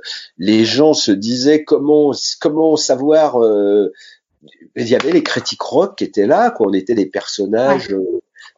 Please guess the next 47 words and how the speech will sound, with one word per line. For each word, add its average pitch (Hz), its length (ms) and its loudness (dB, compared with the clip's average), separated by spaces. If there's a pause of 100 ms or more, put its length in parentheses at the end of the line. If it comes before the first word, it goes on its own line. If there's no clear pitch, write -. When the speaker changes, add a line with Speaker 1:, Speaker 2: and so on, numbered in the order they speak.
(260)
Speaker 1:
contactables, 160 1080 0
connus, 170 760 0
euh, 101 540 2
disponibles 147 880 -2
et 98 380 2 (400)
voilà, 160 220 2
tout - 220 -10
s'est 120 160 -2
fait 135 180 -2
comme 139 180 -2
ça. 247 280 0
Donc, 127 200 -2
euh, 107 80 -4 (280)
en 117 80 0
même 147 220 2
Speaker 2:
Et - 60 2
Speaker 1:
temps, 214 100 4
Speaker 2:
t'as 262 80 4
Speaker 1:
à 269 40 2
Speaker 2:
eu 277 40 0
Speaker 1:
Rock 226 80 2
Speaker 2:
des 302 140 4
rêves 330 360 2
au, 294 300 -4 (160)
au 254 160 2
fur 294 180 -2
et 277 60 2
à 269 60 2
mesure 269 280 0
de 262 80 -4
ton 254 200 -6
expérience ? 247 720 -2
Euh, 220 180 2
il 214 80 0
y 220 40 2
a 220 60 4
eu 233 60 0
des 240 120 -4
moments 247 300 2
où 277 80 0
tu - 140 -16
t'es 226 200 -2
dit, 247 360 2
euh, 220 60 0
par 196 160 0
exemple, 214 440 -2
euh, 185 400 2